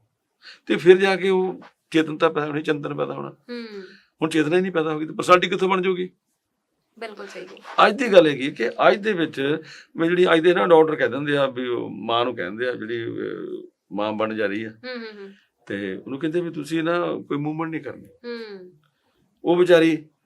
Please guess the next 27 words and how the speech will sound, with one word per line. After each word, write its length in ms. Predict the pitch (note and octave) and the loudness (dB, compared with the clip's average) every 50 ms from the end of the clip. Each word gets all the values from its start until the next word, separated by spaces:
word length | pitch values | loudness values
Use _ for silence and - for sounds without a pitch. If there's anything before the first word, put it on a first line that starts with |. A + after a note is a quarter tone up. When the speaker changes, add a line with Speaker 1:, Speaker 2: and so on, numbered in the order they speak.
| _ _ _ _ - | _ _ _ _ -12
Speaker 1:
ਉਹ 180 | - B2 C#3 C#3 | -8 -6 -4 0
ਡਾਕਟਰ 340 | C3+ C#3 C#3 C#3 C3+ C3+ C3 | 2 4 4 4 2 0 -2
ਦੇ 140 | B2+ C3+ B2+ | -6 -6 -4
ਕੋਈ 140 | C3 D#3 C#3+ D3 | -2 -2 -2 0
ਖੁਰਾਕ 320 | C#3+ C#3+ C#3+ D#3+ D#3 C3+ | 0 2 2 0 0 -2
ਹੈ 100 | D3 D3+ | -2 -4
ਨੀ 180 | C#3+ C#3 C#3+ C3+ | -2 -4 -6 -6
ਗੀ, 240 | C#3 C#3+ C#3 C3+ | -4 -4 -4 -4
ਸਿਹਤ 360 | B2 A#2+ C3+ C3+ D#3 E3 D3 C#3 | -4 -4 -2 -2 -2 -2 -2 -4
ਹੈ 80 | C#3 | -6
ਨੀ 100 | B2+ B2+ | -4 -4
ਗੀ, 100 | C3 C3+ | -2 -2
ਐਕਸਰਸਾਈਜ਼ 440 | C3+ B2 - C#3 C3+ C#3+ D3+ D3+ C3 | -4 -4 -4 -8 -6 -2 -2 -2 -2
ਹੈ 40 | C3+ | -2
ਨੀ 160 | C3+ C3 B2 | -6 -8 -8
ਗੀ, 200 | B2+ B2+ B2 B2 - - A#3+ | -8 -10 -10 -12 -16 -16 -10
Speaker 2:
ਜੀ। 140 | A#3 B3 A#3+ | -8 -8 -8
Speaker 1:
ਤੇ 200 | A#3 A#3 - - | -8 -6 -2 2
ਉਹ 160 | F3+ F#3 F3+ | 4 6 4
ਉੱਥੇ 160 | F3 F3+ F#3 | 4 4 4
ਬਿਠਾਤੀ 460 | F#3 F3+ F3+ F#3 E3+ C#3+ - C#3+ D3 D3 | 4 4 6 4 4 2 0 -2 -4 -4
ਆ, 140 | C#3+ C3+ - _ _ _ - _ - | -4 -6 -10 _ _ _ -20 _ -2
ਉਹਨੇ 200 | D3 D#3+ F3 F3 | 0 2 2 2
ਟੈਲੀਵਿਜ਼ਨ 440 | D3 D3+ C#3 C3 C#3 C#3 C#3+ D#3 D#3 | 4 2 0 0 0 -2 -2 -2 0
ਲਾ 140 | C#3 A2+ | 0 -2
ਲਿਆ। 220 | F#2 E2+ F2+ F#2+ A2 | -2 -2 -6 -8 -10
Speaker 2:
ਹੂੰ। 840 | A#2+ - _ B3 C4 B3+ A#3+ A3+ G#3+ G#3 G3 F#3 F#3 F3+ F3+ F#3 G3+ | -12 -18 _ -8 -6 -6 -6 -6 -8 -12 -14 -16 -16 -20 -20 -20 -20